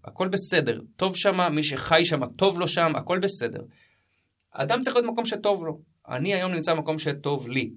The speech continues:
גרתי בלוד בשנים שהיה לי טוב מאוד. היום גרים שם אנשים שטוב להם מאוד. מי שלא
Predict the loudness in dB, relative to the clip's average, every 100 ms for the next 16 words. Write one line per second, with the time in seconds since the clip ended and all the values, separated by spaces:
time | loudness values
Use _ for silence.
0 | -2 2 2 2 -2 -2 -2 -2 -4 -2
1 | 2 2 2 2 2 2 -4 0 4 4
2 | 4 2 -2 -2 -4 -2 -2 -2 -2 -2
3 | 0 2 2 4 2 0 -2 0 4 2
4 | 2 0 0 2 2